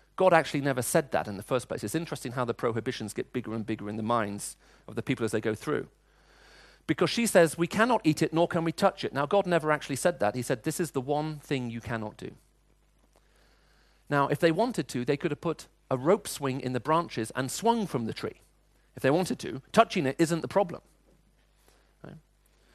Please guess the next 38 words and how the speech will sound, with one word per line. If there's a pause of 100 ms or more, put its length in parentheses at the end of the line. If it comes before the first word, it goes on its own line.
(280)
But
she
begins
to
sort
of
add
to
what, (600)
what, (140)
what
is
not
permitted. (1500)
And
he
said,
and
she
says,
"We
can't
touch
it
or
we
will
die." (140)
Now, (520)
here's
where
most
people
now
struggle
with
this
story.